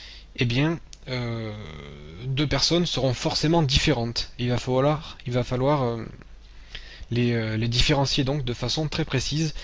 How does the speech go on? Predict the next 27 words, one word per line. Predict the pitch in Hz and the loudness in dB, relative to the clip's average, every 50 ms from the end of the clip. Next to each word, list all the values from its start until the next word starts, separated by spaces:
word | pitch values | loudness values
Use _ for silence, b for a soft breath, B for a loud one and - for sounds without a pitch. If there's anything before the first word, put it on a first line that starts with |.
| B B B - | B B B 6
et | 123 | 8
ça | - 127 | 8 8
se | 120 | 8
fera | - 131 131 120 147 160 | 6 0 4 4 4 4
avec | - - 127 131 135 123 | 6 6 6 6 6 8
des | 120 123 | 6 2
clés | - - 151 151 | 6 6 6 6
primaires, | - - 131 131 139 151 151 - - - | 6 2 2 4 4 4 4 2 -2 -2
clés | - 147 151 147 | 2 4 6 6
étrangères. | 135 - - 131 123 113 123 156 175 - B B B B B B B B B B B B B | 6 4 0 -2 0 0 0 0 0 -2 B B B B B B B B B B B B B
Et | - 143 160 170 - - | 4 6 6 6 6 6
les | 131 127 127 135 131 | 4 6 6 6 6
clés | - 156 | 4 2
primaires | 160 - - 147 151 151 139 - | 4 4 4 6 6 6 6 6
servent | - - - 185 180 160 123 110 104 104 110 - - | 4 6 8 8 8 8 6 4 0 -4 -8 -8 -4
à | 131 | -2
différencier | 127 123 131 - - 151 139 139 131 - - 135 | 0 4 4 6 6 6 4 4 4 4 4 2
des | 117 117 117 113 - - - - - - - - - - | 2 2 -2 -2 -4 -6 -16 -20 -20 -14 -14 -12 -8 -6
objets, | 127 117 120 135 180 208 208 - - B B B B B B B B - | -4 -4 0 2 2 2 2 -2 -12 B B B B B B B B 0
et | - 143 160 160 - | 2 2 2 2 2
les | 123 123 120 | -2 -2 -2
clés | - - 147 147 | 2 4 4 4
étrangères | 143 - - 135 131 123 139 160 175 - - - - - | 4 2 -2 0 0 2 2 2 2 0 -2 -10 -16 -14
servent | - - - - 151 165 165 170 170 170 156 - - - | -10 -8 -2 2 2 4 4 4 2 2 -2 -6 -8 -4
à | 131 131 139 139 127 | -2 2 2 2 2
venir, | 117 113 117 117 120 120 131 147 160 147 113 113 | 2 0 -2 -2 0 2 2 2 2 2 0 -2
euh, | 113 | -6